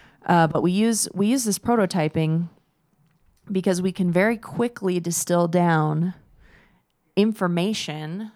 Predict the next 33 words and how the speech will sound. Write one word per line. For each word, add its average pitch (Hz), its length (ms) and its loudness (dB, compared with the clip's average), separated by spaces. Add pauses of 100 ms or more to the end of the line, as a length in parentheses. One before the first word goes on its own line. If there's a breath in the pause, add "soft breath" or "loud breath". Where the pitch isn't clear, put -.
(400)
about 156 760 -2 (300)
user 170 320 0
experience, 165 600 -2
user 170 220 2
interaction. 160 600 0
What, - 180 -4
are 160 80 2
we 165 140 0
solving 185 640 2
a 180 40 -2
problem 175 360 0
that 160 100 -6
people 170 260 -4
really 160 260 -2
have? 170 580 0 (480 loud breath)
Is 180 100 2
this 180 160 0
a 175 60 -2
problem 175 400 0
that's 160 180 -2
big 208 340 0
enough 170 600 0 (540 soft breath)
that 170 180 2
they're 160 180 4
willing 170 640 2
to - 180 -4
use 160 300 -2
something 156 420 -4
new 151 200 0
in 147 100 -2
their 143 140 -2
process - 800 -4 (360)
to 151 580 0